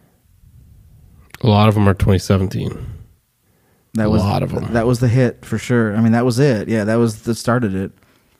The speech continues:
Speaker 2: or at least got the conversation going.
Speaker 1: Yeah.
Speaker 2: And are, are those ones that happened in twenty seventeen or were reported in twenty seventeen?
Speaker 1: Uh,
Speaker 2: Are there some that are? I guess you don't know until you click on them, like you said. So there's that, I guess.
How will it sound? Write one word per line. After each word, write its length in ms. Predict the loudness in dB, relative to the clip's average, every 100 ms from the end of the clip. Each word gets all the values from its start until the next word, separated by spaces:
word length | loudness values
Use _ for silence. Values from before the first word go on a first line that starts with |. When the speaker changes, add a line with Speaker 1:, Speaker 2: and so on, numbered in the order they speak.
| _ -2
Speaker 2:
or 60 | 2
at 60 |
least 140 | 2 2
got 100 | 0
the 80 |
conversation 580 | 2 2 2 0 0 0
going. 320 | 0 -2 -4 -6 _ _ _ _ _ _ _ _ _ -20 -8 0
Speaker 1:
Yeah. 180 | 2
Speaker 2:
And 80 | 4
are, 40 | 4
are 40 |
those 180 | 4 4
ones 140 | 4
that 100 | 2
happened 360 | 2 0 2 2
in 60 | 2
twenty 220 | 2 2
seventeen 480 | 2 0 2 4 4
or 80 |
were 160 | 4 2
reported 420 | 2 4 4 4
in 100 | 0
twenty 240 | 0 -2 -2
seventeen? 560 | -4 -4 -4 -4 -6 -12 _ _ -2
Speaker 1:
Uh, 520 | 2 4 4 2 -2 -8 _ _ _ _ _ _
Speaker 2:
Are 80 | 2
there 100 | 2
some 200 | 4 4
that 120 | 6
are? 240 | 4 0 -4 -4
I 60 |
guess 160 | -2 2
you 40 |
don't 120 | 2 4
know 80 | 4
until 140 | 2
you 80 | -2
click 240 | -2 -2
on 60 | -2
them, 120 | -2
like 140 | -4
you 60 | -8
said. 340 | -6 -6 -6
So 140 | -8 -10
there's 180 | -8 -10
that, 180 | -12 -12
I 20 |
guess. 280 | -16 -18